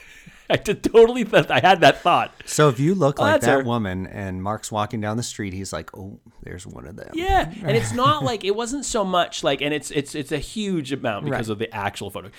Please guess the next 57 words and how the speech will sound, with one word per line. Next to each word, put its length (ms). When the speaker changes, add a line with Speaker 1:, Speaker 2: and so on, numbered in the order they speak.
Speaker 1:
'Cause 100
it's 100
not, 120
like, 180
so 120
much 180
what 460
she 180
looked 220
like, 260
'cause 140
she 80
was 140
a 60
bigger 360
woman 560
and 100
she 100
had, 200
like, 180
lipstick 440
on 100
and 80
all 100
stuff. 200
And 100
she 140
could 260
have 160
probably 380
looked, 360
I 60
could 200
have 260
met 260
her 140
anywhere 320
in 80
Speaker 2:
Right. 100
Speaker 1:
the 60
world 180
and 100
I'd 140
have 80
been 140
like, 180
"Ah, 220
nice 220
person, 360
no 120
big 120
deal." 140
But 140
the 60
way 480
she 220
looked, 340